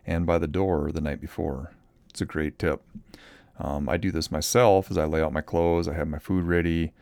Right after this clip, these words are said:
I have pretty much everything I need for the day sitting right by the door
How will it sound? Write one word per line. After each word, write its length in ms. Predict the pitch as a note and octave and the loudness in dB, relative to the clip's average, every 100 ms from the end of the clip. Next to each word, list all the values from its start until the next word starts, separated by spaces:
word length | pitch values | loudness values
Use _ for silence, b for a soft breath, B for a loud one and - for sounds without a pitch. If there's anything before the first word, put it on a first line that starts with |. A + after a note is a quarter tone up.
| B B B | B B B
I 120 | - | -6
have 580 | D2+ D2+ D2+ D2+ D2 - | -4 -2 0 -2 -6 -6
pretty 140 | - A2 | 0 2
much 180 | G#2 | 2
everything 420 | D#2+ F#2+ F#2 F#2 E2 | 2 2 2 2 2
I 120 | D#2+ | 2
need 320 | D#2+ E2 D#2 | 2 2 0
for 100 | D#2 | -2
the 80 | D2 | -2
day 440 | D2 C#2 E2+ G2+ | 0 0 0 0
sitting 260 | - - - | -4 -6 -2
right 140 | D#2+ | -2
by 100 | F2 | 0
the 100 | D#2 | 0
door 460 | D2 C#2+ D2+ F2 F#2 | 0 -2 0 -2 -2